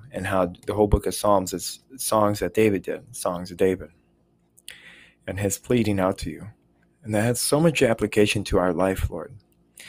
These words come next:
So I pray that the listeners who's ever struggling, Lord, I pray that you can, uh,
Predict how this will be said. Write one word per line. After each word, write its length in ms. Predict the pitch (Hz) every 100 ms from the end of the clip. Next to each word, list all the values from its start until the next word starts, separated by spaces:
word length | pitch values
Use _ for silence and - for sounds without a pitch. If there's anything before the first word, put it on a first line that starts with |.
| - - _
So 160 | - 117
I 100 | 127
pray 240 | 139 127
that 400 | 113 98 90 -
the 80 | 92
listeners 800 | 98 104 110 107 107 110 - -
who's 260 | 110 107 92
ever 260 | 92 92 87
struggling, 520 | - 95 90 92 90
Lord, 280 | 87 90 95 -
I 100 | 95
pray 140 | 107
that 120 | 95
you 80 | 95
can, 220 | - 95 - _ _ - _ _ _ -
uh, 420 | 98 90 90